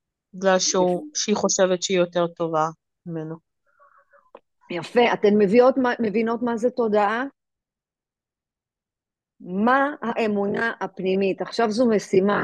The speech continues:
Speaker 2: תחשבו רגע, מהי האמונה הפנימית שאתן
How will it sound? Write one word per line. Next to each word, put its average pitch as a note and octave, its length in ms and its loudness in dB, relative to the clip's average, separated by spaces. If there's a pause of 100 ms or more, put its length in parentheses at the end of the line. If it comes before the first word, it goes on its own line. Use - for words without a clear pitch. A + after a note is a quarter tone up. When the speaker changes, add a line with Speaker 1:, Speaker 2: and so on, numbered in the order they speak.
(140)
Speaker 2:
תחשבו G#3 500 2
רגע, F3 360 2 (800)
מהי A#3+ 720 0 (200)
האמונה G3+ 800 0 (280)
הפנימית F#3 760 0 (180)
שאתן G3 560 -2